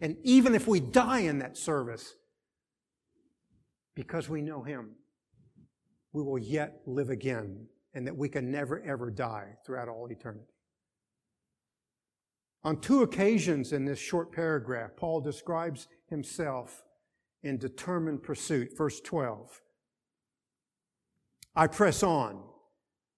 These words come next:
in order that I may lay hold of that for which I was laid hold of by Jesus Christ." He's pursuing what owns him. Verse fourteen, "I press on for the goal of the prize of the upward call of God in Christ Jesus."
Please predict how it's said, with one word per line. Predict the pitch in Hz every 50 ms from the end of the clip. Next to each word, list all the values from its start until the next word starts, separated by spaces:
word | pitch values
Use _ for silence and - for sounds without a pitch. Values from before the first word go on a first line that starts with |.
| _
in | - 151 170 -
order | 185 185 202 190 196 185
that | 156 180 180
I | 175 180
may | 175 175 170
lay | 175 170 165 160
hold | - 165 175 170 151
of | 165 151 127
that | 165 156 165 160
for | - 151
which | 151 165 151 -
I | 160 156 156
was | 160 156 139 -
laid | 160 151 147 139
hold | 120 139 165 156 143 135
of | 147 147 131 117
by | 143 131 127
Jesus | 107 - 143 127 120 - 120 123
Christ." | - - 139 120 110 110 - - - - _ _ _ _ _ _ _ _ _ _ _ _ _ _ _ _ _ _ _ _ _ _ _ _ _ _ _ _ _
He's | - 170 -
pursuing | - - 156 147 - - - - 240 233 214 190 165 143 139
what | 156 170 - - 180
owns | 180 185 180 170 147 - -
him. | 147 123 104 98 95 104 - _ _ _ _ _ _ _ _ _ _ _ _ _ _ _ _ _ _ _ _ _ _ _ _ _ _ _ _ _ _ _ _ _ _ _ _ _ _ _ _ _ -
Verse | 165 147 156
fourteen, | - - 160 151 - - - 151 127 113 107 117 - - _ _ _ _ _ _ _ _ _ _ _ _ _ - -
"I | - 156 165
press | 156 - - 196 190 - -
on | 208 196 185 185 180 -
for | - 170
the | 147 151
goal | 117 180 180 175 175 165 160 156 151
of | 147
the | 139 135
prize | - - 196 180 170 175 170 - -
of | 151
the | 127 156 202 -
upward | - 175 165 - 165 151 - -
call | - 175 160 156 151
of | 143 117 -
God | - 156 147 143 143 139
in | 135 131
Christ | - - 135 131 123 -
Jesus." | - 139 123 117 - - - - - -